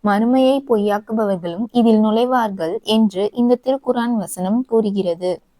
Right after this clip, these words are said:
அடுத்ததா ஹாவியா என்ற நரகத்தை பற்றி பார்க்கலாம். இது பற்றி ஒரே ஒரு இடத்தில் தான் பதிவாகியுள்ளது.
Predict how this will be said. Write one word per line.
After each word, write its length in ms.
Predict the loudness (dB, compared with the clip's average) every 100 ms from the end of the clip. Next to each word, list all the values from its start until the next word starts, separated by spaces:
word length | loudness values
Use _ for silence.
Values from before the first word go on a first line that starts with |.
| _
அடுத்ததா 520 | -12 -10 -8 -10 -8 -8
ஹாவியா 520 | -6 -6 -6 -8 -8 -6
என்ற 220 | -8 -12 -16
நரகத்தை 460 | -16 -16 -18 -16
பற்றி 280 | -16 -16 -14
பார்க்கலாம். 520 | -12 -12 -12 -16 -16 -14
இது 180 | -14 -14
பற்றி 320 | -12 -14 -12 -10
ஒரே 260 | -8 -6 -6 -6
ஒரு 240 | -6 -8
இடத்தில் 400 | -10 -12 -16 -16
தான் 160 | -14 -14
பதிவாகியுள்ளது. 800 | -14 -14 -12 -14 -14 -20 -18 -18